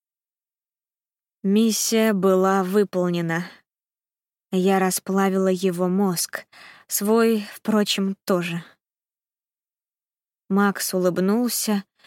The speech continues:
и рывком потянул меня вверх, усаживая на свои ноги. Я оседлала его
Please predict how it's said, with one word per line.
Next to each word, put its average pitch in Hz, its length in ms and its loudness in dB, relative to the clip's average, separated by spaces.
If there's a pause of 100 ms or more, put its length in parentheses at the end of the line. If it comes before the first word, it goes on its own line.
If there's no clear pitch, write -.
(440)
и 208 120 2
рывком 208 520 0
потянул 196 460 0
меня 196 380 2
вверх, 190 480 -2
усаживая 180 540 -2
на 175 100 -2
свои 180 320 -2
ноги. 165 440 -6 (1500)
Я 196 280 4
оседлала 196 540 2
его 190 420 0